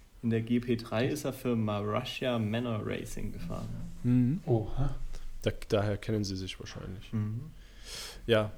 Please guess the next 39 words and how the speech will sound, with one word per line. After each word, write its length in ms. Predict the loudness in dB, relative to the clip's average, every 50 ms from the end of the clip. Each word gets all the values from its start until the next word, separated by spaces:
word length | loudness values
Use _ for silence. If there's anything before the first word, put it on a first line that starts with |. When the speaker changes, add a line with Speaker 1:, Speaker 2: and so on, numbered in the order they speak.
| -12 -12 2 4
Speaker 2:
der 100 | 6 8
war 100 | 8 6
schon 140 | 6 6 6
mal 100 | 6 6
in 80 | 6 6
der 120 | 4 4
W 80 | 2 2
E 60 | 0
C 200 | -2 -2 -2 -2
auch, 220 | -2 -2 -4 -4 -6 -10 -10 -8 -6
ähm, 280 | -6 -4 -4 -4 -6 -6
glaub 280 | -4 -4 -2 -2 -2
ich. 300 | -4 -4 -6 -10 -12 -12 -8 -6
Ähm, 220 | -4 -4 -2 0
Speaker 1:
Genau, 380 | 2 4 6 6 6 4 4 0 -2
dreimal 360 | -2 0 0 2 2 0 0
in 120 | -2 -2
Le 80 | -2 0
Mans 300 | 0 0 0 0 0 -2
gestartet. 520 | -6 -8 -10 -10 -10 -8 -8 -6 -6 -8 -8 -10 -14 -18 -18 -16 -4 2
Speaker 2:
Ja, 180 | 4 4 4 2 0 -8 -10 -12 -12 -14 -16 -18 -12 -6
ja. 140 | -2 -2 -2 -2 -6 -12 -14 -14 -14 -14 -14 -14 -12 -12 -12 -12 -12 -12 -12 0 6
Das 160 | 8 8 10
Speaker 3:
Aber 80 | 12 10
Speaker 2:
ist 60 | 10
Speaker 3:
es 40 | 10
gibt 180 | 8 8 12 12
ja 120 | 12 12
auf 100 | 12 12
jedem 300 | 12 10 10 12 10 8
L 120 | 8 10 8
M 100 | 8 8
P 160 | 8 6 6
zwei, 280 | 6 6 8 10 12 12
entschuldige 460 | 10 10 8 10 10 10 10 8 8
fürs 200 | 6 6 4 4
Unterbrechen, 560 | 4 6 4 4 6 8 8 8 10 12 10
Speaker 2:
Alles 200 | 10 10 8 4
gut. 80 | -2 -6